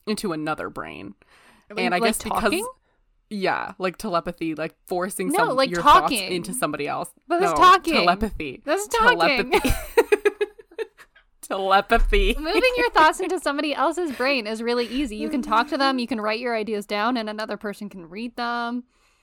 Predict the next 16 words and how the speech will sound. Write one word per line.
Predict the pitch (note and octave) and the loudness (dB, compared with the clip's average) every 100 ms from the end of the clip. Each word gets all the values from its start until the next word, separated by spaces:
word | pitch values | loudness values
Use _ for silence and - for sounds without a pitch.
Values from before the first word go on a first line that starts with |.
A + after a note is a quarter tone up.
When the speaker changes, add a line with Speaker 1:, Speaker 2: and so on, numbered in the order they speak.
| - | -10
Speaker 1:
Mm-hmm, | G3 F#3+ F3 F3 | -8 -6 -8 -8
Speaker 2:
and | G#3 | -8
sing | F#3+ A#3 | -6 -4
Speaker 1:
mm-hmm. | A#3+ | 0
Speaker 2:
about | B3 A#3+ | 0 0
them, | A#3+ A#3 A#3 A3+ | -2 -2 0 2
Speaker 1:
Or | C#4+ G#3 E3+ E3+ F3 G#3+ E4 - _ _ _ _ _ _ A3 | 4 4 4 4 2 2 0 -4 _ _ _ _ _ _ -12
Speaker 2:
and | G#3 | -8
dance | G#3+ G#3 A#3 | -6 -6 -6
about | B3+ B3+ B3+ | -6 -6 -6
them. | B3 B3+ C4 D4 _ _ _ _ | -10 -8 -10 -14 _ _ _ _
Speaker 1:
brain | F#3 F3+ F#3 G3+ A3 A#3 G#3+ G#3 | -10 -2 0 0 0 0 -2 -4
transmission. | - G#3 E3+ E3 E3 D#3+ - - F#2+ F3+ G#3+ _ - | -4 -4 -4 -6 -6 -6 -6 -6 -8 -10 -12 _ -14
<laughs> | - - - - B3+ - B3+ | -14 -14 -20 -4 -4 -2 -6
Speaker 2:
Sure. | - C4 C#4 B3 - | -2 -4 -2 -6 -4
Okay. | A3+ G#3+ | -8 -8